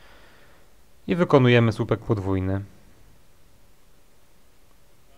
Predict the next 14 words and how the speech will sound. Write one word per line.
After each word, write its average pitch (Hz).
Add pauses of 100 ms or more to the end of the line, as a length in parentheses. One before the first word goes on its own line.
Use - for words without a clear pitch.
(1000)
Dwa 143
razy 151
nabieram 139
nitkę, 127
wkuwamy 110
się 101
w -
to 110
samo, 160 (380)
co 131
przed 135
chwilą 151 (920)
i 190
przeciągamy 113